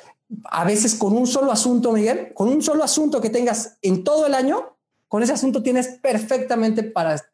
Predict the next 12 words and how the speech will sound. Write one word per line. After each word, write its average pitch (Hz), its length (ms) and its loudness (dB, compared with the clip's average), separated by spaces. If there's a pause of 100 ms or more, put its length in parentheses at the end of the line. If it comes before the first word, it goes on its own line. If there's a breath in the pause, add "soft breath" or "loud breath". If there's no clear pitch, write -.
estar 165 320 -4
bien. 160 240 -2
O - 120 -20
sea, 190 160 -2
un 220 100 2
asunto, 220 320 0
por 185 100 -2
ejemplo, 202 580 0 (440 loud breath)
de 160 160 0
uno 202 220 2
de 190 60 0
estos 185 440 -2